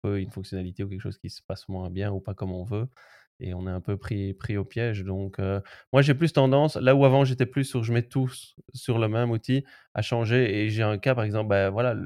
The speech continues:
le L M S que, qu'on, qu'on utilise pour le moment, bah, pour tout ce qui est, voilà, que,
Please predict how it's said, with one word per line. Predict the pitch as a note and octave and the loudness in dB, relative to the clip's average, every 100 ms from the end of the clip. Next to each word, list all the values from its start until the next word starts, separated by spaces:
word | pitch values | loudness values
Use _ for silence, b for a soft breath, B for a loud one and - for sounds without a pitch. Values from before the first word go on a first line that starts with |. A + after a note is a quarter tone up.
| - | -10
le | - A2+ | -6 -2
L | A2 | 0
M | G#2 A2 | 0 -2
S | - | -4
que, | - G2+ | -4 -4
qu'on, | G2 G2+ | -4 -8
qu'on | F#2+ G#2 | -6 -6
utilise | G2 G#2 G2+ | -4 -6 -6
pour | - | -4
le | G#2 | -2
moment, | G2 F#2 G#2+ C#3 D3+ B B B - | -2 0 2 0 -2 B B B -8
bah, | F#2+ | -6
pour | A2+ G#2+ | -4 -2
tout | C3+ | -2
ce | - | -2
qui | B2 | 0
est, | |
voilà, | A2 G#2+ G#2 | 2 2 0
que, | - | -6